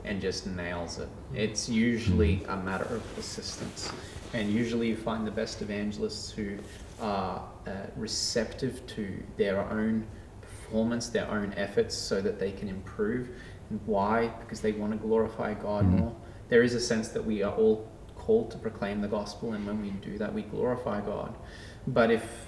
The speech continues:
Speaker 1: uh, then there's this other sense that we want to improve because we want people to come to a clearer knowledge. And so we,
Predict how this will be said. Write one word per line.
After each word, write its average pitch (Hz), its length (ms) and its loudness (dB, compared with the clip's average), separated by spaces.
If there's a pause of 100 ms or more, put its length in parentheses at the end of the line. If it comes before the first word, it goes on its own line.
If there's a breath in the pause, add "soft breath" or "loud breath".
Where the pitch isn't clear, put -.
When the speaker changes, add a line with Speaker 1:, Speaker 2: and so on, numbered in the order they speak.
(120)
Speaker 1:
uh, 110 220 6
then 120 200 2
there's 117 200 2
this 107 160 -4
other 127 200 2
sense 107 320 0
that 107 160 0
we 110 140 2
want 110 400 0
to - 140 -6
improve 104 600 -2
because 110 280 -6
we 113 140 4
want 113 420 2
people 120 240 -4
to - 100 -8
come 110 280 -4
to 113 160 2
a - 20 6
clearer 117 460 2
knowledge. - 460 -6 (360 loud breath)
And 117 160 0
so 110 400 10 (260 loud breath)
we, 107 440 4